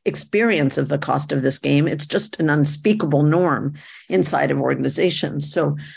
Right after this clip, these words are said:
once you make it explicit, people see, "Oh, it,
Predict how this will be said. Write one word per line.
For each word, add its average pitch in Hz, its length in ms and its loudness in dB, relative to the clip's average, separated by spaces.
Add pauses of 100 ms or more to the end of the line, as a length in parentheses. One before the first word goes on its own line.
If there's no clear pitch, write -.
(140)
once 233 280 0
you 208 80 4
make 180 220 2
it - 160 -4
explicit, 175 680 0
people 170 280 2
see, 151 680 2 (640)
"Oh, 247 220 0
it, 147 140 -2